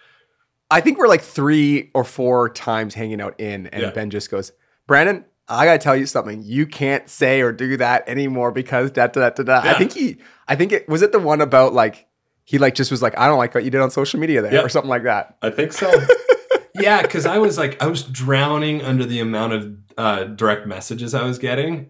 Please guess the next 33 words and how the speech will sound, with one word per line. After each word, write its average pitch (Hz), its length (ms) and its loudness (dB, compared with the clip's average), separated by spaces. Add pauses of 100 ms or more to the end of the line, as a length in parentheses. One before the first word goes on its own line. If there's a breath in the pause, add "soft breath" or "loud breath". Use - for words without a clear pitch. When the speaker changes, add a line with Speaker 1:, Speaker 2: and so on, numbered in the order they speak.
Speaker 2:
And 113 80 0
I 120 80 0
posted 156 480 -4
something 135 400 -2
along 123 280 -2
the 120 60 -2
lines 110 300 -2
of, 104 80 -8
like, 98 340 -6
"I, 135 280 -2 (100)
just 151 300 -2
so 185 60 -8
you're 165 280 2
aware," 123 420 0
and 104 320 -6
it 104 140 -18 (160)
sounds 98 320 -6
terrible 98 320 -4
when 92 100 -8
I 95 40 -8
say 98 180 -10
it, 95 100 -8
like, 95 280 -10
"I'm 117 120 -2
gonna 147 140 0
post 135 380 0
more 135 420 0 (460 loud breath)
and 117 80 0
you're 113 100 -4
probably 131 360 2
gonna - 500 -4
<laughs> - 40 -20
hear 131 280 2